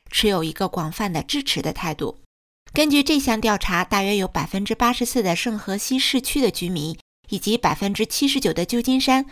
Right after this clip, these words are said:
和东湾的居民支持在郊区建立附属住宅单元，也就是我们说的A D U，或者呢是小型多家庭住宅项目。在接受调查的屋主中啊，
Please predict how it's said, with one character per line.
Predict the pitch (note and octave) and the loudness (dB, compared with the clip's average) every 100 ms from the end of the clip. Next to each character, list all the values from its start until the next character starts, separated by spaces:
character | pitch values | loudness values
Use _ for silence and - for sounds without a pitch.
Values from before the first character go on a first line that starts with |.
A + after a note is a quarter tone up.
| - | -14
和 | - E3 F3 | -4 -2 -2
东 | - D4+ | 0 0
湾 | C4 G3+ | 2 2
的 | F3+ | 0
居 | - F3 | -2 -4
民 | D#3 D#3 - _ - | -4 -6 -8 _ 0
支 | - | 0
持 | - G#3 | 2 2
在 | G#3 F#3 | 2 0
郊 | - B3 | 2 0
区 | B3 C4 B3+ | 0 0 2
建 | A3+ G3+ | 2 2
立 | F#3 E3 - - | 0 -2 -6 -14
附 | - D4+ | -2 0
属 | A#3+ C#3 G#2+ | 0 -2 -4
住 | - A#3+ | -2 -2
宅 | E3 D3+ | -2 -2
单 | F3+ F3+ | -2 -2
元， | F3+ - | -4 -4
也 | - | -6
就 | D#3+ | -4
是 | F3 | -4
我 | D#3+ | -4
们 | F3+ | -4
说 | - G3+ | -2 0
的 | F#3+ C#3+ - _ - | 2 0 -2 _ -2
A | F#3+ | -2
D | G#3 F3 | 0 0
U， | G3 A3 - - - | 2 2 0 -12 0
或 | - C#4+ | 4 4
者 | E3 | 2
呢 | E3 G3+ - - | 0 -2 -2 -6
是 | - F3+ E3+ | 0 2 2
小 | - G3 E3+ | 0 -2 -2
型 | - E3 F#3+ | -4 -4 -2
多 | B3+ B3+ | 2 2
家 | B3 B3+ | 2 0
庭 | C4 E3+ F3 | 0 -4 -4
住 | - F3+ | -4 -4
宅 | D#3 | -4
项 | E3 G3+ E3 | -2 -2 -4
目。 | D3+ - _ _ _ _ _ _ - | -6 -12 _ _ _ _ _ _ 0
在 | - D4 | 4 6
接 | D4+ | 4
受 | D4+ D4+ | 2 2
调 | D4 C4+ | 2 2
查 | G#3+ G#3 | 2 4
的 | G#3+ | 4
屋 | A3 | 2
主 | G#3+ C#3 | -2 -2
中 | F#3+ F#3+ | 0 0
啊， | F3 | 0